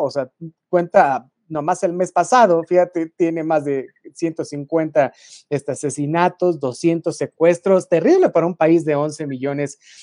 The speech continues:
este, de habi-, de habitantes. Y esto ha provocado que la, la población de Haití, pues, migre,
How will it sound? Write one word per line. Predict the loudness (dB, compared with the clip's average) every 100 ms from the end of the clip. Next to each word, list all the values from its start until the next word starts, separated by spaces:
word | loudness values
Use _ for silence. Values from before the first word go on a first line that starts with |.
| _
este, | -12 -8 -4
de | -2
habi-, | 0 -2 -6 -2
de | -2
habitantes. | -2 -4 -4 -4
Y | 2
esto | 2 2 0
ha |
provocado | 0 0 2 4 4 4
que | 2
la, | 4 2
la | 0 -2
población | 0 0 0 -2 0
de | 2
Haití, | 2 0 -2
pues, | -2 -6
migre, | 0 2 4 4 4 2